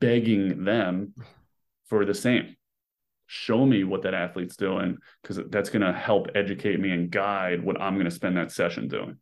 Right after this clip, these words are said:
So that, that's how I go about doing that. Unfortunately, especially when you're working with the pro athletes,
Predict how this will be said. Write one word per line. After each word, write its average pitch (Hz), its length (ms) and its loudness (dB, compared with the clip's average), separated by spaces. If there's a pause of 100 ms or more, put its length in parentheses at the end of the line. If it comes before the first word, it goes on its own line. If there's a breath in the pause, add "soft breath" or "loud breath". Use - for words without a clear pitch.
(260)
So - 140 -4
that, 104 220 0
that's 110 240 2
how 104 220 4
I 95 320 2 (400 loud breath)
go 110 220 6
about 95 540 2
doing 127 300 6
that. 92 280 -2 (640)
Unfortunately, 131 500 0
especially 135 260 -2
when 143 80 4
you're 113 100 2
working 104 200 0
with 98 80 -4
the 90 60 -4
pro 95 220 -2
athletes, 135 460 0